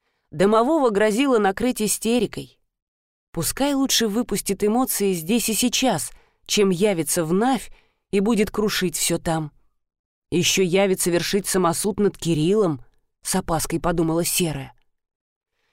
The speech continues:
«Видимо, он никогда не любил ее»,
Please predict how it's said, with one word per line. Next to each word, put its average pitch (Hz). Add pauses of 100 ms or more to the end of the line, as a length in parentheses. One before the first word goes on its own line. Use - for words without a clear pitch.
(400)
«Видимо, 196
он 196
никогда 190
не 196
любил 180
ее», 139